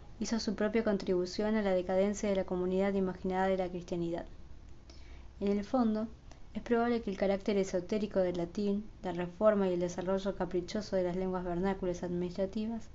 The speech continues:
sean importantes en ese contexto, sobre todo en un sentido negativo, en sus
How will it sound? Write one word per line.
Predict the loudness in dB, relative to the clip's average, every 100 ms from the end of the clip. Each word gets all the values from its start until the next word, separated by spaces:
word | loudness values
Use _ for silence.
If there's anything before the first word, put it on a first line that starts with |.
| -16 -18 -16 -16 -16
sean | -2 4 4
importantes | 4 2 0 0 0 0 -2 0
en | 0
ese | -2 -4
contexto, | -2 0 -2 -4 -8 -12 -14 -16 -14 -4
sobre | 2 2
todo | 2 2 2 2
en | 2
un | 2
sentido | 0 -2 2 4
negativo, | 4 2 0 0 0 -2 -12 -16 -16 -16 -8
en | -4 -4
sus | -2 -2 -4